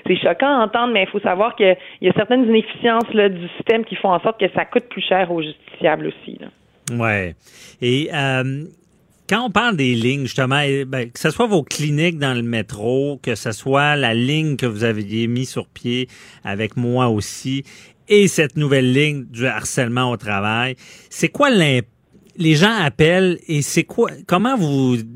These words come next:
Speaker 2: déterminez l'aide ? Euh, euh, le fait de répondre à la question, ça aide les gens ?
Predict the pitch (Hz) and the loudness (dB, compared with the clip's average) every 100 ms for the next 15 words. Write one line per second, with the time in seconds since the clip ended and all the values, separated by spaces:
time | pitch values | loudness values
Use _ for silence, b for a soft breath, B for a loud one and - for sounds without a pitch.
0 | 123 117 135 135 156 139 151 190 139 127 | -16 -2 0 2 0 2 2 4 4 4
1 | 135 151 135 110 107 107 123 120 113 107 | 4 4 2 0 0 0 0 -2 -2 -4
2 | 107 101 - - B B - 131 - - | -8 -10 -12 -16 B B -6 -6 -6 -14
3 | - 147 143 214 202 165 156 185 185 151 | -2 0 2 2 2 2 4 4 2 2
4 | 156 - 196 202 175 156 175 165 165 160 | 0 2 2 2 4 2 2 4 4 4
5 | 175 | 2